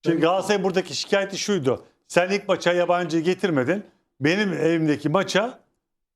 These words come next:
sen yabancı getiriyorsun. Buradan ve bu isme dedi Galatasaray. Biz bu ismi istemiyoruz dedi. Ya özellikle. Neden? İşte Acun'la yakın, Cafer'inle yakın.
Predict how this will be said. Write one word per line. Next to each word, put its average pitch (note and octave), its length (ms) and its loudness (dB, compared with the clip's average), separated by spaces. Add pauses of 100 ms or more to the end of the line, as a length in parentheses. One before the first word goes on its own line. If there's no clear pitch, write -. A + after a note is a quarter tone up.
(100)
sen G#3 140 2
yabancı G3 440 2
getiriyorsun. C3 680 -2
Buradan F3+ 360 2
ve E3+ 180 0
bu G#3 140 2
isme F3 340 -2
dedi A#2 200 -2
Galatasaray. A2+ 460 0 (340)
Biz F3 200 0
bu G#3 100 2
ismi F#3+ 240 -2
istemiyoruz A#2 640 -2
dedi. G2+ 280 -4 (1300)
Ya A#2 80 -6
özellikle. A#2+ 580 0 (280)
Neden? G#3 360 0 (200)
İşte G#3+ 120 -4
Acun'la F3 360 0
yakın, D#3+ 440 -2 (480)
Cafer'inle F3 600 0
yakın. C3+ 440 -2